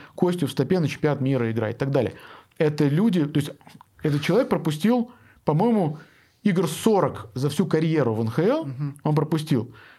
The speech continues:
Speaker 1: Ну, понятно, что у него, значит, от природы здоровье серьезное там и так далее. Но, м, степень вот этой мужественности,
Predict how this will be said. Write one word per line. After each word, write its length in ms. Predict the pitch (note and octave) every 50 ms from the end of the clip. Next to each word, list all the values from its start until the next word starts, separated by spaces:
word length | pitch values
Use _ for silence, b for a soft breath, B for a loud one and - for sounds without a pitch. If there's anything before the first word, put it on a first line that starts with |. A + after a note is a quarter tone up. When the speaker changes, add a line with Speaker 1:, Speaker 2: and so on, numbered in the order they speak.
| B B
Speaker 1:
Ну, 80 | - D3+
понятно, 360 | D3+ F#3 G3+ G#3 E3+ - A#2+
что 160 | A2+ - C3+
у 40 | B2+
него, 100 | C3+ C#3
значит, 200 | B2+ B2+ A#2 B B B B B B
от 160 | - C#3 C3+ -
природы 400 | E3+ D#3 D#3 D#3+ D#3 C#3+ B2+ B2+
здоровье 460 | A#2 B2 B2+ B2 B2 A#2 A2 A2 G#2
серьезное 540 | - B2+ A2+ A2+ A#2 A2 G#2+ G2+ G2+ G2+ -
там 160 | - G#2 G2
и 40 | G2
так 180 | A2+ A2+ G#2
далее. 280 | G#2 A2 G2+ - - - - - - - - - -
Но, 500 | - B2 C3 C#3 C#3+ C#3 C3+ A#2+ A2+ B B B B B B B B _ _ _ _ _
м, 640 | - D#3 C#3+ C3+ C3+ C3 B2 A#2+ B2 B2 B2 B2 A#2+ -
степень 680 | - - - G3 E3+ D3+ - D#3 D3 C#3+ C#3 C#3 C3+
вот 120 | C3 B2
этой 180 | D3 D3 D3 C3
мужественности, 960 | C#3 D3 F3 A3 G#3+ A3+ F#3 - D3+ C3+ B2+ A#2+ A2+ A2 - - - A#2 A2+